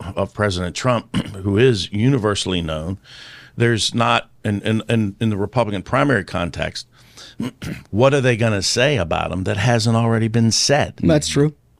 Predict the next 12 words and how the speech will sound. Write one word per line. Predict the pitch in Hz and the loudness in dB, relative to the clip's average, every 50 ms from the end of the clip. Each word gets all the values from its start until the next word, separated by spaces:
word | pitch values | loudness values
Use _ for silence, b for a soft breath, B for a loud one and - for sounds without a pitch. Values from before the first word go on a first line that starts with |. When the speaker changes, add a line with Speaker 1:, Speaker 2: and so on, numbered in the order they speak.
| _ _ - | _ _ 0
Speaker 1:
What | 127 151 151 | 2 2 4
are | 156 | 4
they | 156 147 | 2 2
gonna | 151 156 | 2 0
say? | 143 - - 165 170 - - - _ _ _ _ _ _ _ _ _ _ _ _ | 0 0 0 0 -2 -2 -6 -10 _ _ _ _ _ _ _ _ _ _ _ _
Speaker 2:
Yeah, | - 156 180 | 2 2 4
you, | 190 220 208 - 220 | 4 2 2 2 2
you | 220 220 190 | 4 6 6
don't, | 190 202 190 - - | 6 6 4 2 0
y-, | 190 170 165 - | -2 -2 0 2
yeah, | 165 139 113 95 - - - - _ _ _ - | 2 2 2 0 -4 -10 -20 -20 _ _ _ 0
right. | - 127 104 101 - | 2 2 2 0 -6